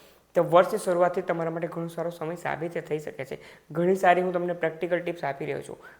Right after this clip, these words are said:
કામ લાગી શકે છે, કારણ કે જે પ્રમાણે તમારા રાશિના સ્વામી થર્ડ હાઉસમાં, મદદનીશના હાઉસમાં છે ને, તમારા માટે તે ડિસિઝન ઘણું સારું સાબિત થઈ શકે છે. વાત કરીએ તમારા સંતાન બાબતે,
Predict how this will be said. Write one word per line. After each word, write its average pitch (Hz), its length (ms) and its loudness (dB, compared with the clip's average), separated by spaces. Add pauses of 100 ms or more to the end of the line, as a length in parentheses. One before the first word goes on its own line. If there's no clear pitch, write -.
(140)
કામ 165 280 2
લાગી 151 440 0
શકે 156 340 -4
છે, 151 260 -8
કારણ 156 220 -6
કે 156 140 -4
જે 156 160 -2
પ્રમાણે 170 320 2
તમારા 165 260 2
રાશિના 151 460 0
સ્વામી 180 480 2 (340)
થર્ડ 202 220 10
હાઉસમાં, 165 260 10
મદદનીશના 214 840 4
હાઉસમાં 175 500 0
છે 190 140 -4
ને, 170 100 -2 (580)
તમારા 165 260 4
માટે 165 180 2
તે 175 280 -2 (200)
ડિસિઝન 156 380 -2
ઘણું 151 180 -2
સારું 151 200 -8
સાબિત 143 340 -6
થઈ 139 80 -6
શકે 131 220 -6
છે. 135 60 -4
વાત 156 280 6
કરીએ 190 120 8
તમારા 185 320 8
સંતાન 190 520 8
બાબતે, 151 380 8